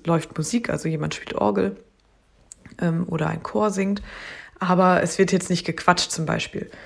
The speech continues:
Das soll einfach dazu dienen, dass man Zeit zum Beten hat auf der einen Seite, weil Beten auch, ähm, das ist ja wie Meditieren, Beten holt einen so ein bisschen runter vom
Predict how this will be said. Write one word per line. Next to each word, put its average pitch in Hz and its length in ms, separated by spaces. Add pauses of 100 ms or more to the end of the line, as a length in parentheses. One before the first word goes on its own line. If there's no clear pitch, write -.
(440)
Das 180 180
soll 220 220
einfach 220 520 (220)
dazu 190 320
dienen, 240 680
dass 180 220
man 180 180
Zeit 165 260
zum 170 180
Beten 214 400
hat 277 120
auf - 140
der - 100
einen 254 160
Seite, 262 480 (300)
weil 175 260
Beten 196 420
auch, 180 460
ähm, 175 320 (580)
das 170 160
ist 175 140
ja 170 100
wie 175 80
Meditieren, 185 720
Beten 175 380 (400)
holt 202 160
einen 175 140
so 170 60
ein 170 60
bisschen 165 220
runter 220 420
vom 160 260